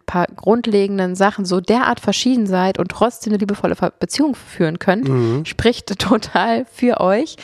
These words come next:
Speaker 1: Und ich glaub, du machst das ganz genau richtig mit einer Engelsgeduld und, ähm, ganz, ganz toll. Vielen Dank für deine Nachricht. Ich bin mir sicher, dass da noch mehr Menschen was draus ziehen können. Ähm, mach weiter so und halt uns auf dem Laufenden.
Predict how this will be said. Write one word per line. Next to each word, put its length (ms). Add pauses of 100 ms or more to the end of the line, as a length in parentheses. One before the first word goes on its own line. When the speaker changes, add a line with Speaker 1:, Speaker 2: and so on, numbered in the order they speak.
(440)
Speaker 1:
Und 260
ich 100
glaub, 180
du 100
machst 220
das 160
ganz 360 (180)
genau 220
richtig 460
mit 120
einer 240
Engelsgeduld 880
und, 380
ähm, 380 (340)
ganz, 220
ganz 180
toll. 220
Vielen 320
Dank 240
für 60
deine 120
Nachricht. 360
Ich 80
bin 80
mir 100
sicher, 300 (400)
dass 160
da 80
noch 80
mehr 180
Menschen 320
was 160
draus 240
ziehen 300
können. 340 (480)
Ähm, 240
mach 180
weiter 280
so 160
und 100
halt 140
uns 80
auf 100
dem 80
Laufenden. 560